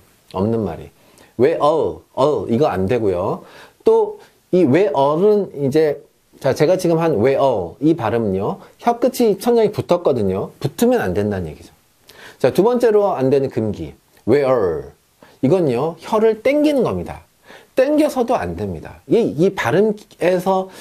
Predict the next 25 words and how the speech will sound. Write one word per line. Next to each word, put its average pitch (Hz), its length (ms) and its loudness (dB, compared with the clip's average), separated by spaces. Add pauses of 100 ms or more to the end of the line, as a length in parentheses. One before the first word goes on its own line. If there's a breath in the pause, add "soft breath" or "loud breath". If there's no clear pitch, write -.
(480 loud breath)
그 135 340 0 (100)
첫 - 320 -4
번째 370 300 2
원칙이라고 185 720 2
말씀드릴 113 760 0
수 110 200 -4
있는 98 280 -2
이야기인데요. 87 760 -6 (920 soft breath)
어, 90 380 -8
힘들어가면 262 720 0
안 82 140 -12
됩니다. - 360 -18 (760 loud breath)
어렵고 190 400 2
복잡한 233 520 -2
입모양을 147 460 2
만들면서 147 560 -2
평생 262 360 0
말을 123 300 -2
하면서 160 260 0
살고 214 300 -2
싶은 214 220 -4
사람들은 214 560 -2
없어요. 151 420 -2
지-, 104 200 -6
지구상에. 98 640 -4